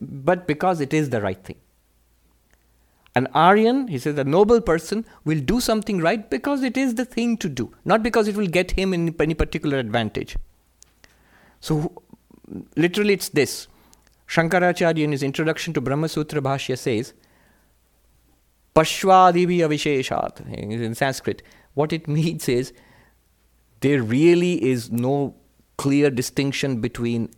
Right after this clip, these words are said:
animals and even the most learned of men. What does he mean that, by that? He says, just as, the example he gives there, Shankaracharya, just as a cow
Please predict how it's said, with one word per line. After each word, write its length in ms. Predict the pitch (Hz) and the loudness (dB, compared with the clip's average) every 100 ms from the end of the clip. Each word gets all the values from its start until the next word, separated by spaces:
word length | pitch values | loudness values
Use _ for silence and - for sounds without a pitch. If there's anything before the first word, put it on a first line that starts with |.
| - | -2
animals 680 | 113 135 139 139 131 - - - | -2 0 -2 -2 -4 -8 -12 -8
and 520 | 101 101 101 101 95 - | -4 -4 -4 -4 -8 -4
even 360 | 120 110 113 | -2 0 -2
the 80 | 104 | -2
most 260 | 104 110 - | -2 -2 -2
learned 400 | 101 104 101 92 | 0 0 0 -4
of 180 | - | -6
men. 240 | 90 80 117 - _ _ _ _ _ _ _ | -8 -8 -12 -20 _ _ _ _ _ _ _
What 120 | - 110 | -4 -2
does 140 | 131 | 0
he 80 | 143 | 0
mean 240 | 135 135 | 0 0
that, 180 | 131 - | -2 -2
by 120 | 117 | -2
that? 260 | 120 135 160 - - _ | 0 -2 -4 -14 -20 _
He 200 | - 185 | -8 -6
says, 400 | 180 117 104 - _ _ _ - _ _ 113 | -4 -4 -4 -8 _ _ _ -20 _ _ -6
just 400 | 120 202 226 - | 2 2 2 -2
as, 300 | 147 139 131 | 0 2 0
the 160 | 123 123 | -2 -2
example 380 | 127 151 175 170 | 2 2 2 0
he 100 | 120 | -2
gives 280 | 117 110 - | -2 -4 -4
there, 140 | - | -6
Shankaracharya, 640 | - 160 139 107 - 85 - _ _ - - _ _ _ _ _ _ _ _ _ _ _ _ 120 95 | -2 0 2 0 0 -6 -8 _ _ -20 -20 _ _ _ _ _ _ _ _ _ _ _ _ -14 -2
just 420 | - 190 208 - - | 4 4 2 -2 0
as 400 | 147 151 143 - | 2 2 0 -2
a 100 | 117 | -2
cow 640 | - - 156 165 131 104 | -2 0 2 4 2 0